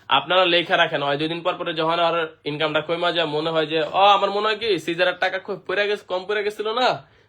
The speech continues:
ওই টাকাটা না লেগে লাইভটা করছে। এখন তো ট্রেন্ডিং আছে, পাঁচ ছয় দিনে টাকাটা উঠাতে পারবো। গাইজ, এখন আবার ডলার কম দেয়, এটা মাথায় রাখতে হবে। এখন অনেকে পাগলামি করবো, এটা আপনাদের সহ্য করতে হবে,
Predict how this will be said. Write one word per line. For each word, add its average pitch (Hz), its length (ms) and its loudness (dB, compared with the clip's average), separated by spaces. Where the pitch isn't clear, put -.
ওই 160 120 0
টাকাটা 175 300 0
না 165 80 -2
লেগে 160 220 0
লাইভটা 147 320 -2
করছে। 131 280 -8
এখন 139 180 -4
তো 160 100 -6
ট্রেন্ডিং 151 340 -4
আছে, 135 240 -4
পাঁচ 139 260 -4
ছয় 151 80 -6
দিনে 139 160 -4
টাকাটা 135 240 -2
উঠাতে 123 220 -6
পারবো। 110 340 -8
গাইজ, 143 180 0
এখন 151 140 0
আবার 160 180 -2
ডলার 151 240 0
কম 160 240 0
দেয়, 139 120 0
এটা 135 40 2
মাথায় 135 320 0
রাখতে 131 220 -4
হবে। 117 140 -8
এখন 127 220 -6
অনেকে 156 320 -2
পাগলামি 151 380 -2
করবো, 120 420 -6
এটা 131 160 -4
আপনাদের 143 260 -4
সহ্য 143 300 -6
করতে 127 240 -8
হবে, 107 200 -10